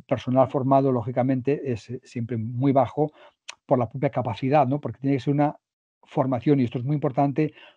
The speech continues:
muy personalizada y, sobre todo, muy práctica. Eh, de hecho, es personal que tiene un contrato, eh, laboral en el Jardín Botánico y que tienen que hacer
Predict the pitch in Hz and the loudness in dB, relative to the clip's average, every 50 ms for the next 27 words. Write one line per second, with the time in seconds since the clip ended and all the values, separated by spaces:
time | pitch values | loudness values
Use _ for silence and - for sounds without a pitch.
0 | _ - 139 135 147 175 185 - - 160 120 - - 135 127 120 117 117 113 - | _ -4 -2 0 2 2 2 0 0 -4 -4 -4 -4 -2 0 0 0 -2 -4 -4
1 | 117 110 98 87 - - _ _ _ _ _ _ _ _ 170 143 - 160 147 135 | -4 -4 -6 -6 -10 -16 _ _ _ _ _ _ _ _ -4 -2 0 0 0 0
2 | - 165 170 175 185 - - _ 143 143 147 165 180 185 175 123 143 135 110 - | 0 0 0 0 -2 -4 -6 _ -2 0 2 2 4 4 4 4 2 0 0 0
3 | - _ - - - - - - _ _ _ _ _ _ _ _ - - _ _ | -6 _ -20 -20 -20 -20 -20 -20 _ _ _ _ _ _ _ _ -20 -20 _ _
4 | _ _ _ _ _ 131 120 117 127 123 139 151 - - - 185 190 202 226 233 | _ _ _ _ _ -6 -4 -2 0 2 2 2 0 0 2 2 4 2 2 -2
5 | - _ _ _ _ _ - 147 123 - _ _ _ _ _ - - 120 - - | -8 _ _ _ _ _ -2 -2 -2 -4 _ _ _ _ _ -2 0 0 0 -2
6 | - 120 127 160 196 233 262 285 285 - _ _ _ _ - - 117 139 147 147 | -4 -2 0 0 2 2 0 -2 -4 -8 _ _ _ _ -6 -2 0 4 4 6
7 | 147 151 170 - - _ - 135 131 127 123 120 - 143 143 151 160 - 190 190 | 6 4 2 -2 -6 _ -2 0 0 0 0 -2 -2 0 2 2 2 2 0 -2
8 | 220 247 247 _ _ _ _ _ _ _ _ _ _ _ _ _ _ _ _ _ | -2 -4 -8 _ _ _ _ _ _ _ _ _ _ _ _ _ _ _ _ _
9 | _ _ _ _ _ _ _ - 135 131 127 123 123 123 123 123 123 127 151 170 | _ _ _ _ _ _ _ 0 2 4 4 4 4 4 4 4 2 0 0 4
10 | 139 135 127 120 123 123 127 147 175 202 226 240 254 254 _ _ _ _ _ - | 6 6 6 6 6 6 6 6 6 4 2 0 -2 -6 _ _ _ _ _ -2
11 | 143 135 131 123 123 - 110 107 123 143 139 131 127 123 156 160 180 180 165 - | 0 2 2 2 0 -4 -4 -2 0 0 0 0 0 0 0 2 2 2 2 4
12 | 208 214 240 277 - _ - - _ _ - 156 156 - 180 147 180 175 180 180 | 4 4 2 0 -4 _ -18 -20 _ _ 2 2 2 2 2 2 2 2 2 2
13 | 170 175 151 - 180 190 196 254 - - | 2 0 0 2 2 2 2 0 -4 -12